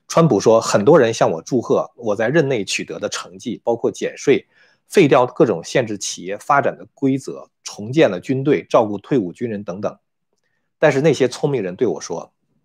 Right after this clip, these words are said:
，‘你最大的成绩将是你现在正在做的，就是保证选举的正当性，这比什么都重要。’如果我们不能彻底解决选举舞弊，我们将失去这个国家。”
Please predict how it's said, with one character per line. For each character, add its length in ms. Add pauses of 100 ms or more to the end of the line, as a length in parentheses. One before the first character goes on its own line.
(1300)
，‘你 200
最 180
大 180
的 80
成 240
绩 140
将 180
是 120
你 100
现 180
在 120
正 180
在 140
做 200
的， 140 (880)
就 140
是 160
保 240
证 180
选 180
举 120
的 100
正 160
当 160
性， 260
这 140
比 160
什 220
么 100
都 140
重 160
要。’ 220 (840)
如 140
果 100
我 80
们 100
不 140
能 140
彻 180
底 160
解 180
决 160
选 220
举 80
舞 160
弊， 260
我 120
们 100
将 180
失 220
去 160
这 120
个 100
国 200
家。” 220